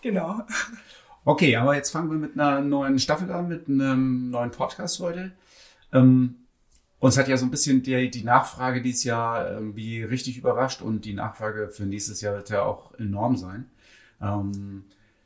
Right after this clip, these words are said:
Speaker 2: die ganzen, ähm, Modelle für zweitausendeinundzwanzig, äh, haben wir vorbestellt, äh, haben uns drum gekümmert, äh,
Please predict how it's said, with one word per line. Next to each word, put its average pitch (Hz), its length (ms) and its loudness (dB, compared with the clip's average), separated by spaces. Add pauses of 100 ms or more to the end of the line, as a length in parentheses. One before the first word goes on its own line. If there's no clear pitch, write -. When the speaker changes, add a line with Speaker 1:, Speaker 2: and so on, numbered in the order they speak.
(420)
Speaker 2:
die 110 60 0
ganzen, 120 760 2
ähm, 104 600 -8
Modelle 117 360 2
für 117 160 -10
zweitausendeinundzwanzig, 113 1700 -2
äh, 107 80 -4
haben 107 220 0
wir 113 80 -6
vorbestellt, 110 880 -4
äh, - 40 -8
haben 107 220 -2
uns 110 160 -4
drum 101 160 -6
gekümmert, 101 680 -4
äh, 107 140 -4